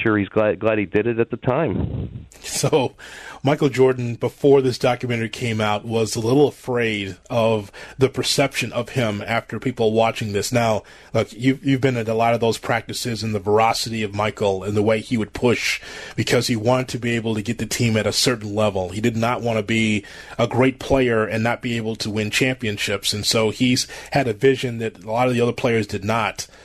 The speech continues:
Speaker 2: So what do you think the perception of Jordan is now, where everyone is able to, you know, look, look behind the curtain at some of these practices?
Speaker 1: Well, um, some people think he's a bully <laughs> and, you know, a bad guy.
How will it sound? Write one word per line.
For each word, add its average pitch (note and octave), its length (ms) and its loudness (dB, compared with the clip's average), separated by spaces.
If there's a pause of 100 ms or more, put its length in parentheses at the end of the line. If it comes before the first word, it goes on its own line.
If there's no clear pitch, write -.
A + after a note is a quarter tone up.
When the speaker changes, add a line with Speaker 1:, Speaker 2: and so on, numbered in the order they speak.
(100)
Speaker 2:
So - 320 2
what C#3+ 340 0
do F3 40 0
you F#3 140 4
think E3 320 0
the C#3+ 120 6
perception C3 580 -2
of A#2 200 0
Jordan A#2+ 340 4
is A2 200 0
now, A2+ 380 0
where G#2+ 420 2 (260)
everyone C3+ 400 4
is A#2 100 0
able B2 280 2
to, A#2+ 220 0
you B2+ 280 -6
know, A2+ 100 2
look, C#3+ 120 0
look C#3+ 200 6
behind C3+ 240 0
the B2 60 -4
curtain A#2+ 400 0
at G2+ 160 -4
some C3+ 140 2
of A#2+ 60 -4
these A2 140 -4
practices? - 800 -4 (1120)
Speaker 1:
Well, F3 420 6 (120)
um, C#3 380 2 (120)
some D#3 140 0
people D3+ 380 0
think C#3 260 2 (100)
he's A2+ 200 0
a G#2+ 60 4
bully A2+ 600 2
<laughs> - 440 -6
and, - 280 -2 (440)
you B2+ 80 4
know, A#2+ 180 4
a G#2+ 40 2
bad A#2+ 420 0
guy. A#2+ 460 2